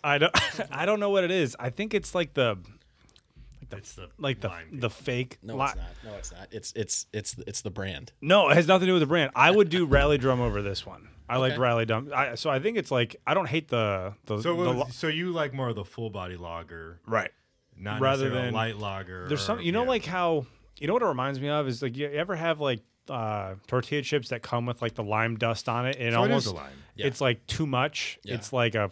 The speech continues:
Speaker 3: Like
Speaker 1: fake
Speaker 3: the, like the, um, um, oh, what's the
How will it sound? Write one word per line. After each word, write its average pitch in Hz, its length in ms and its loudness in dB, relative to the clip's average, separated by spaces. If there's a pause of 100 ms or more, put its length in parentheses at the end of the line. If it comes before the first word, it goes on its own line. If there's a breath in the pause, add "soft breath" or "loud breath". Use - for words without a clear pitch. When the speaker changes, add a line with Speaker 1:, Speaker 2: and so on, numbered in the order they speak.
Speaker 3:
Like 107 80 -4
Speaker 1:
fake 131 200 4
Speaker 3:
the, 101 240 -4
like 104 220 -8
the, 104 220 -6
um, 95 320 -8
um, 95 420 -14
oh, 104 400 -6
what's 107 260 -6
the 95 300 -6